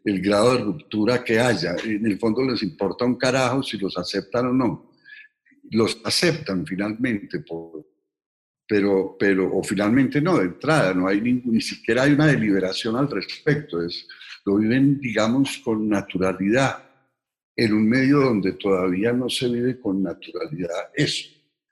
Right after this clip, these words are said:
pero ellos no lo resienten, resienten más, eh, más que la relación libre o lo que fuere, o la relación lesbiana de, de la hermana, o lo, resienten más la forma de ascender socialmente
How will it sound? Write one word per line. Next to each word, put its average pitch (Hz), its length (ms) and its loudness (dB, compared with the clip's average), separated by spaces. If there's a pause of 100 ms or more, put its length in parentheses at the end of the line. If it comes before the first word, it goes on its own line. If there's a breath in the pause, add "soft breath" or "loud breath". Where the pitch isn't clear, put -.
(280)
pero 110 240 4
ellos 127 260 2
no 139 140 4
lo 135 140 2
resienten, 123 920 -2 (760 soft breath)
resienten 113 640 2
más, 143 680 0 (240)
eh, 120 300 0
más 110 340 0
que 147 140 0
la 131 160 2
relación 113 1000 0
libre 127 380 4
o 95 80 2
lo 90 160 -2
que 92 140 -14
fuere, 123 400 2
o 92 140 0
la 87 100 0
relación 90 440 -4
lesbiana 117 680 0
de, 98 180 0
de 90 220 -4
la 87 140 -8
hermana, 107 500 0
o 95 60 -2
lo, 85 180 -8 (340)
resienten 113 680 2
más 135 380 2
la 131 180 0
forma 151 480 4
de 139 80 4
ascender 104 540 0
socialmente 131 1500 0